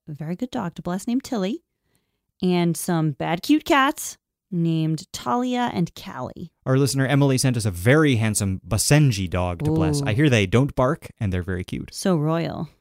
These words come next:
Speaker 2: This is Anya. She is a very good dog who listens to your podcast all the time, even though she doesn't know it.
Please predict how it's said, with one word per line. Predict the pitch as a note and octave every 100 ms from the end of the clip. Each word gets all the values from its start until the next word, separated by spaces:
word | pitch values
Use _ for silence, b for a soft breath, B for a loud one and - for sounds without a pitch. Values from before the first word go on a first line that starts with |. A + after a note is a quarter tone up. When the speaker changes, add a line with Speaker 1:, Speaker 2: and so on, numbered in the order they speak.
| _ _ _ _ _ _
Speaker 2:
This | D#3 -
is | C#3+
Anya. | C3+ C3 A#2 F#2
She | E2+ D#3
is | D#3
a | C3+
very | A#2 C#3
good | A#2 C3 A2
dog | A#2 A2+ A2+
who | A2
listens | A2+ A#2+ C3+
to | -
your | A#2
podcast | C#3 C3+ C#3+ A#2+ -
all | B2
the | -
time, | B2 G2 F#2+
even | G2+ G2+
though | G2+
she | A2 G#2+
doesn't | G#2 A2
know | G2 G2
it. | F2